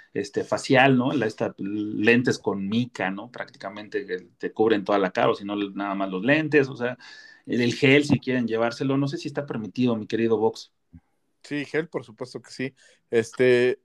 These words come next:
Speaker 2: la, a-, acá la cosa, eh, justo que mencionan ahorita de lo de las entradas, es venimos de las dos entradas tal vez peores de Cruz Azul en los últimos diez años, o sea, algo así, ¿eh? Como locales.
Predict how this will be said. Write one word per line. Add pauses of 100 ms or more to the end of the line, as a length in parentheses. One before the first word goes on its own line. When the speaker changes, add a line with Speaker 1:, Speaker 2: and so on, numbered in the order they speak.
Speaker 2:
la,
a-,
acá
la
cosa,
eh,
justo
que
mencionan
ahorita
de
lo
de
las
entradas, (380)
es
venimos
de
las
dos
entradas
tal
vez
peores
de
Cruz
Azul (340)
en
los
últimos (420)
diez
años,
o
sea,
algo
así,
¿eh?
Como
locales.